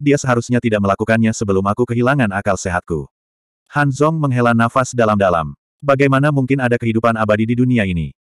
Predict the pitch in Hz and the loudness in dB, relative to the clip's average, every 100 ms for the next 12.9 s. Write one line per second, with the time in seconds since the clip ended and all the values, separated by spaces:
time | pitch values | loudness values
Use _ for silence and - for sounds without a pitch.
0 | _ 143 139 147 147 - 131 131 135 117 | _ -4 0 2 2 2 0 0 0 0
1 | 120 120 123 123 107 - _ - 120 131 | 2 0 0 0 0 -2 _ -2 0 0
2 | 147 127 135 113 113 113 113 110 101 98 | 0 -2 0 0 0 0 0 2 2 2
3 | 113 - 127 123 113 107 104 117 117 - | 0 0 0 0 -2 0 0 2 0 -2
4 | 123 120 110 92 - 101 92 87 76 73 | -2 0 0 0 -2 -2 0 -2 -4 -6
5 | - - _ _ _ _ _ 143 139 160 | -10 -14 _ _ _ _ _ -2 0 2
6 | 165 147 139 127 123 120 120 120 120 123 | 0 0 0 2 0 0 -2 0 0 -2
7 | 127 117 120 113 101 87 - _ 123 120 | -2 -2 0 0 0 -2 -6 _ 0 2
8 | 123 120 120 123 120 123 120 120 120 117 | 2 2 0 -2 -2 -2 0 0 0 0
9 | - 98 92 90 80 73 - _ _ _ | 0 0 0 0 -2 -4 -12 _ _ _
10 | _ _ _ _ _ 147 - 151 143 151 | _ _ _ _ _ -10 -4 0 0 2
11 | 151 156 131 131 127 123 120 107 107 - | 0 2 2 2 2 2 2 2 0 0
12 | 123 135 135 113 101 98 98 85 73 | -2 -2 -2 0 0 -2 0 -2 -2